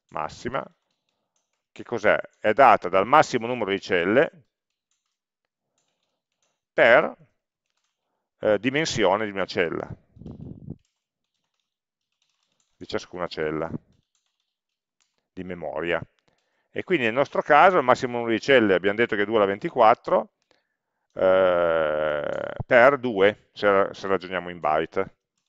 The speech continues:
Quindi alla fine fa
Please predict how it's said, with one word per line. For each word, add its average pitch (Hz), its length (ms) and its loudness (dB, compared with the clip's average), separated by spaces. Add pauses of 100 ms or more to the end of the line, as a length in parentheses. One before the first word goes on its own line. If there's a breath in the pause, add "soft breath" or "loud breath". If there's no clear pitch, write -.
(2250)
Quindi 120 400 0
alla 110 220 6
fine 107 320 -2
fa 92 340 4